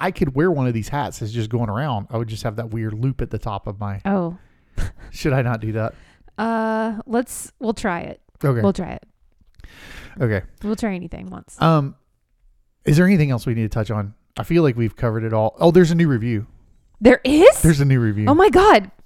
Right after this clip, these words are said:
Speaker 2: Fill, fill, fill the time.
Speaker 1: Uh, if you're looking for insurance,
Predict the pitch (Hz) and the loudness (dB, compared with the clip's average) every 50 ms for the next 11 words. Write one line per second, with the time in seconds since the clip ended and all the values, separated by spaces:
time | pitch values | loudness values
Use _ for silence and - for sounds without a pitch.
0 | - - - - 294 247 247 247 247 254 302 302 247 202 143 - _ _ _ - | -20 -20 -18 -16 -16 -16 -16 -18 -16 -14 -12 -12 -12 -14 -16 -20 _ _ _ -20
1 | 240 247 254 277 - - 139 139 131 - - - - - - 151 135 - _ _ | -20 -20 -20 -20 -20 -18 -18 -18 -18 -18 -18 -18 -18 -14 -12 -12 -12 -14 _ _
2 | _ _ - 240 175 - - 202 190 202 185 180 196 208 233 220 175 208 190 175 | _ _ 0 2 2 2 4 4 6 8 8 8 6 4 0 0 0 2 2 0
3 | 151 - - - - 233 277 330 226 165 113 - - - | 0 -2 -4 -4 -2 -2 -2 -2 -2 -4 -6 -8 -14 -20